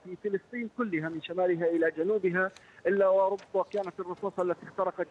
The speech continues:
جسده أو القذيفة أو الآلية التي استخدمت هي عتاد أمريكي خالص. فلذلك هذه ليست مفاجأة أن يتم، آه، إمداد، آه، الاحتلال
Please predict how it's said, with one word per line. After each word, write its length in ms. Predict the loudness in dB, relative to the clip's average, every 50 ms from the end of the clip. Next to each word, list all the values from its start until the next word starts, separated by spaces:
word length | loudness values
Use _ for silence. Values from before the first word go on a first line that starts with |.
| -4
جسده 460 | -4 -4 -2 -4 -4 -4 -2 -2 -4 -4 -6 -12 -20 -14 -2 0
أو 160 | 2 4 4
القذيفة 680 | 2 2 -2 -6 -6 -4 -6 -10 -6 -2 0 0 2 2
أو 200 | 0 0 0 0
الآلية 400 | 0 0 -2 -2 0 -2 -2 -2
التي 220 | -2 -4 -10 -16
استخدمت 560 | -10 _ -10 -10 -6 -6 -4 -2 -2 -2 -2 -4 -4 -2
هي 160 | 2 2 4
عتاد 500 | 4 2 2 0 -2 0 2 2 2 0 -2 -6 -6
أمريكي 400 | -4 -4 -6 -6 -6 -6 -8 -6
خالص. 380 | -2 0 0 0 0 -2 -4 -6 _ -20 -20 -20 _ _ _ _ 0
فلذلك 560 | 0 0 2 2 2 2 2 -2 -2 0 2 4 4 4 4 2 2 0
هذه 300 | -2 -2 -2 -6 -6 -6
ليست 260 | -6 -6 -8 -12 -16 -14 -16
مفاجأة 580 | -8 -4 -4 -4 -4 -4 -6 -6 -4 -4 -4 -6 -10 -16 -20 -12 -6 -6
أن 140 | -4 -2 -4
يتم، 280 | -4 -4 -6 -8 -8 -8 -10 -6 -4
آه، 560 | -2 -2 -2 -2 -2 -2 0 0 0 0 0 -2 -4
إمداد، 400 | -4 0 2 2 4 4 2 0 -4 -10 -10 -10 -6 -4 -4
آه، 320 | -2 -2 -2 -4 -4 -4 -6
الاحتلال 680 | -6 -8 -10 -12 -10 -6 -2 0 2 4 4 2 2